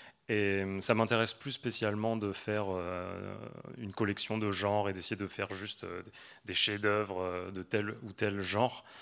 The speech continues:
Euh, aujourd'hui, je suis vraiment porté par cette idée qu'il nous faut des histoires pour remettre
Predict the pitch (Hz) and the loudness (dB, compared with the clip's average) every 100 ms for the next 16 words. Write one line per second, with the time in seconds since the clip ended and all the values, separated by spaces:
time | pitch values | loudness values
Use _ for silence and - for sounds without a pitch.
0 | - - - 110 95 92 92 101 - 113 | -18 -18 -6 -2 0 0 -2 -4 -2 0
1 | 107 107 107 107 123 135 113 104 107 101 | 2 0 0 0 0 0 0 -2 -2 0
2 | 110 120 120 117 - 120 120 110 110 - | 2 2 2 0 0 -4 -2 0 0 0
3 | 110 - 104 107 113 104 107 127 - - | -4 -4 -4 -4 -4 -4 -6 -8 -18 -20
4 | - 104 107 104 - 147 147 127 113 113 | -8 -2 -2 -2 0 4 4 4 2 2
5 | - 123 123 123 - - 98 101 117 127 | 0 2 2 0 -2 -6 -4 0 2 2
6 | 127 - - | 0 -6 -12